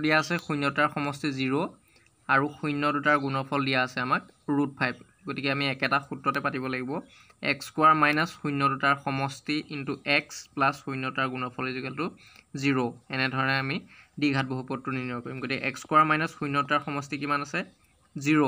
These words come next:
শূন্য দুটাৰ সমষ্টি দিয়া আছে আমাক জিৰ into এক্স, জিৰ into এক্স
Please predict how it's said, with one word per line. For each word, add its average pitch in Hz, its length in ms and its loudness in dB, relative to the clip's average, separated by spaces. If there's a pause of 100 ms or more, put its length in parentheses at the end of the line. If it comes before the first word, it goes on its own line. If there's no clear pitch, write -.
(140)
শূন্য 139 200 -4
দুটাৰ 143 200 2
সমষ্টি 135 320 -4
দিয়া 135 140 2
আছে 135 160 -6
আমাক 156 120 -4 (720)
জিৰ 143 200 4 (800)
into 143 240 0 (1200)
এক্স, 147 200 -6 (560)
জিৰ 135 180 -2 (160)
into 139 200 -4 (760)
এক্স 139 200 -4